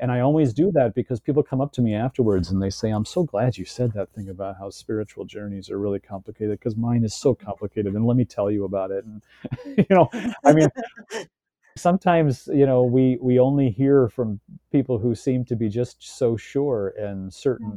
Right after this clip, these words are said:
Speaker 2: Mm.
Speaker 1: and clear. And, um, it's not always so sure and certain. And sometimes it's kind of
Speaker 2: Mm.
Speaker 1: convoluted, but it still
Speaker 2: Mm.
Speaker 1: can be a whole that makes really good sense and has beauty.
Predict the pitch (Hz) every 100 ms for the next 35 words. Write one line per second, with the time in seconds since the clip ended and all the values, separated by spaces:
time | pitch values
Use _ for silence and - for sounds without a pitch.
0 | - 101 95 - 131 120 98 92 95 113
1 | 101 95 92 90 95 92 90 90 - 139
2 | 202 214 160 156 120 - 98 92 90 -
3 | 104 95 95 - 101 107 113 - 113 117
4 | - 220 196 165 - 156 143 - 135 110
5 | 113 180 104 85 104 110 - - 165 151
6 | 117 _ _ _ 208 131 110 120 120 120
7 | 117 117 104 - 143 131 104 95 101 _
8 | _ _ - 113 113 107 - 120 113 101
9 | 98 - 104 98 95 - 101 95 95 -
10 | 95 87 82